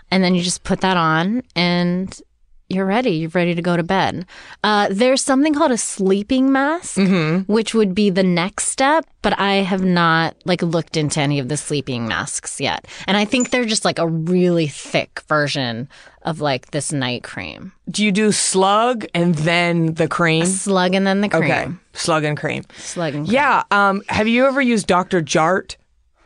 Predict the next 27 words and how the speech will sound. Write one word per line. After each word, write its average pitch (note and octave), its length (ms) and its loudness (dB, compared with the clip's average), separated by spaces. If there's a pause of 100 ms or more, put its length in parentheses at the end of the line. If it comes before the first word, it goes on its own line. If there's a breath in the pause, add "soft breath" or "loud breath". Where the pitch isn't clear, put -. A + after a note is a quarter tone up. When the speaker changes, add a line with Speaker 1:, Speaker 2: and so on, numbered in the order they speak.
(100)
Speaker 1:
No, D#3+ 640 0
I've A3 120 2
never C4 200 4
even A3 160 2
heard G3+ 260 2
of B3 100 0
Doctor B2+ 320 -6
Jart. - 260 -10
Speaker 2:
Doctor C4+ 340 0
Jart C4 380 0
is G#3 160 0
a G3+ 60 2
Sephora F#3+ 560 2
brand, F#3 520 2
and E3+ 140 0
I D#3+ 140 0
think - 580 -4
they're G#3 220 2
an G3+ 80 2
Asian F#3+ 500 2
skincare. G#3 720 2
I'm F3 200 0
not F3+ 160 0
Speaker 1:
Can - 0 -
Speaker 2:
sure F#3+ 180 0
Speaker 1:
I F#3 60 4
Speaker 2:
if F#3 40 -2